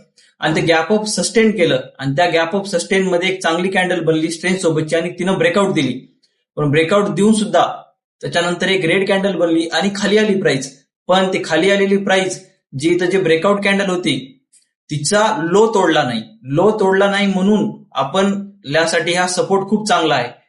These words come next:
म्हणून आपण ह्याला आजच्यासाठी स्टॉप लॉस धरलेला आहे आपण ह्याच्यासाठी.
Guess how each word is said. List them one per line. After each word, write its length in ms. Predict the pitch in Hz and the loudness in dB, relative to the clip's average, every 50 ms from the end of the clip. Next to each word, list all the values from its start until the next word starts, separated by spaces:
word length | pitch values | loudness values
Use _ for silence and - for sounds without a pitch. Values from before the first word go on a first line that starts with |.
| _ _ _ _ - | _ _ _ _ -6
म्हणून 220 | 135 151 170 180 185 | -2 0 0 2 2
आपण 240 | 185 - 185 196 | 2 2 0 0
ह्याला 500 | 196 190 175 175 185 185 185 190 - - - | 0 2 2 4 4 4 4 2 0 -2 -4
आजच्यासाठी 680 | - 139 156 160 - - - - 185 175 165 175 190 185 | -2 -2 -2 0 0 -2 -2 0 0 -2 -2 -2 -4 -4
स्टॉप 300 | - - 175 175 - 190 | -2 0 0 0 2 2
लॉस 140 | 185 175 - | 0 0 0
धरलेला 380 | 160 175 156 160 156 147 139 | 0 0 2 2 2 2 2
आहे 80 | 131 127 | 2 0
आपण 180 | 127 - 127 | 0 -2 -4
ह्याच्यासाठी. 440 | 131 147 139 147 139 151 127 117 110 | -6 -6 -6 -4 -4 -2 -2 -4 -6